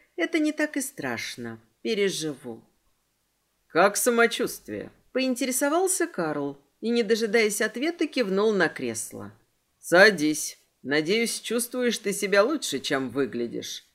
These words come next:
Итак, завод". Карл расстелил поверх бумаг довольно подробную карту региона.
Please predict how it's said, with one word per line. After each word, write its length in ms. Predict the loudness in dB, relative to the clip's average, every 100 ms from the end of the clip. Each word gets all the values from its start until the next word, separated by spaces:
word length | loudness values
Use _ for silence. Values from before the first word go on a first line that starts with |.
| _
Итак, 460 | -2 -2 4 4 4
завод". 460 | 2 2 2 -4 -8 -20 _ _ _ _ _
Карл 420 | -2 2 2 2 0
расстелил 640 | 0 0 -2 -4 0 2 2
поверх 440 | 2 2 2 0
бумаг 480 | -2 0 0 -2 -6 -16 _
довольно 420 | 0 2 4 2 2
подробную 600 | 0 2 2 4 2 2
карту 400 | 2 0 0 0
региона. 680 | 0 0 -2 0 -4 -8